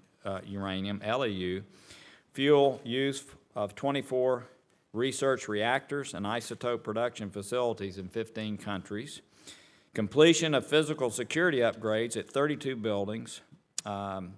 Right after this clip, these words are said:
buildings storing weapons, usable fissile materials, installation of radiation detection equipment at two hundred, three hundred twenty-eight international boarding crossings, airports,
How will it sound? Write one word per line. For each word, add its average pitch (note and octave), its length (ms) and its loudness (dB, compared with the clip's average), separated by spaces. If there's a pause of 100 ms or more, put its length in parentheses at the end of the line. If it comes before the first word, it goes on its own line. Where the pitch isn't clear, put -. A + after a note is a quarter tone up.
(140)
buildings C3 460 2
storing B2+ 400 0
weapons, C3 640 0
usable A#2+ 640 -2
fissile A#2+ 280 -2
materials, G#2 680 -4
installation D3 960 4
of G2+ 140 -4
radiation B2+ 600 4
detection G2+ 460 -2
equipment G2+ 460 -6
at - 100 -10
two C#3+ 80 -6
hundred, B2+ 280 -4 (680)
three D#3+ 120 4
hundred C3+ 200 2
twenty-eight C3 560 2
international B2+ 640 -2
boarding A#2+ 420 0
crossings, G2 640 -4
airports, B2 800 -2